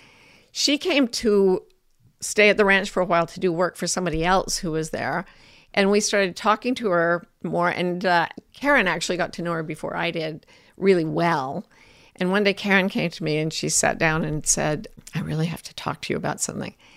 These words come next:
I said, "What is it?" And she said, "Well, uh, Rowan, I, I feel things about Rowan,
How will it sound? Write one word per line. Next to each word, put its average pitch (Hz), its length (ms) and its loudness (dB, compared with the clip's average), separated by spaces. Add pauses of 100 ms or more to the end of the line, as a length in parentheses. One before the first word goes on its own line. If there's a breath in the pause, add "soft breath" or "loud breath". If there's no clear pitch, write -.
(800 soft breath)
I 165 60 -8
said, 160 380 -2 (320)
"What 208 140 -2
is 233 140 0
it?" 175 180 2
And 156 180 -6
she - 120 -4
said, 208 200 -6
"Well, 180 320 -4 (140)
uh, 139 240 -12
Rowan, 180 460 -2
I, 156 260 -6 (320)
I 156 60 -14
feel - 640 -2
things 160 340 -4
about 147 280 -2
Rowan, 82 420 -4